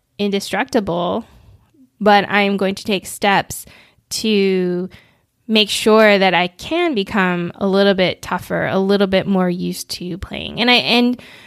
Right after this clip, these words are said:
I am not a therapist and I am not a psychologist. And I do understand and fully acknowledge that there are situations that I will never understand.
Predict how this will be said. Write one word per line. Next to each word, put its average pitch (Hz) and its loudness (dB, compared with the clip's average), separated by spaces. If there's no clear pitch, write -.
I 262 4
am 277 4
not 202 6
a 190 4
therapist 175 -2
and 180 -2
I 165 -2
am 165 -4
not 165 -6
a 175 -8
psychologist. - -10
And 175 -8
I 175 -4
do 202 2
understand 190 0
and 185 -4
fully 254 2
acknowledge 190 0
that 165 -2
there 202 6
are 196 2
situations 208 2
that 180 2
I 185 0
will 202 0
never 190 2
understand. 175 -4